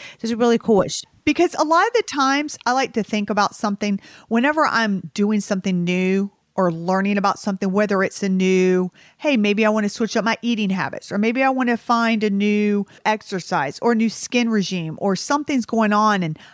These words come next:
Speaker 2: I find that it's helpful for you if you know why it's happening. So then instead of you just, like, doing, "Oh, okay, I know I gotta slap on this collagen," you can understand, "Wait a minute.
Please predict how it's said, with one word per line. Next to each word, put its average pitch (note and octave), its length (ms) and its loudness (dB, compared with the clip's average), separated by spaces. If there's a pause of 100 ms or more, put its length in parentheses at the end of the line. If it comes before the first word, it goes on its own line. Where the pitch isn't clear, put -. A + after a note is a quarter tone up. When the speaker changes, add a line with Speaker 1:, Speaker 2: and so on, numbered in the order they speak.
(200)
Speaker 2:
I F4 560 4 (100)
find A3 380 2
that - 160 -4 (340)
it's - 280 0
helpful F3+ 760 0
for F#3+ 220 -2
you F3 560 0 (280)
if G#3 140 0
you B3 120 2
know A#3 360 2
why F#3+ 440 2
it's - 240 -2
happening. C4+ 680 -2 (240)
So B3 220 0
then C#4+ 240 0
instead C4+ 240 -2
of G#3+ 80 -2
you A3+ 160 0
just, G3+ 240 -4
like, F#3+ 220 0 (100)
doing, G#3 400 0
"Oh, B3 280 4
okay, C4 200 0
I G#3 80 2
know G3+ 140 2
I G3 60 2
gotta G3 180 0
slap G#3 500 -2
on F#3 240 0 (380)
this G3+ 240 2
collagen," A3+ 580 2
you A3 120 2
can A3 220 -2
understand, G#3 720 -2
"Wait C4 280 0
a G#3 60 0
minute. C#3 320 -8